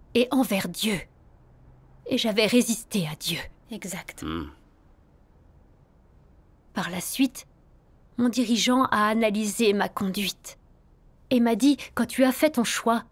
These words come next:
Speaker 1: les autres ont évoqué le fait qu'elle avait de graves problèmes, mais tu n'as pas écouté.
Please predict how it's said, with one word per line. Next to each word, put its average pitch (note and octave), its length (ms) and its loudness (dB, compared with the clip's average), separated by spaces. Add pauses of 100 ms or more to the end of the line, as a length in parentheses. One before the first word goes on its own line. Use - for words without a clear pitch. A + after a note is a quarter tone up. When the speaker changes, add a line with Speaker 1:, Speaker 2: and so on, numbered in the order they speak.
(120)
Speaker 1:
les A#3+ 200 2
autres C#4+ 220 2
ont A#3 100 4
évoqué A#3 360 2
le A3 100 0
fait A#3+ 280 0
qu'elle G3+ 200 -2
avait G#3 240 0
de G#3 100 -2
graves A3 420 0
problèmes, G#3 600 0
mais A#3 240 0
tu - 140 -2
n'as A3+ 140 4
pas G3 200 -2
écouté. - 540 -8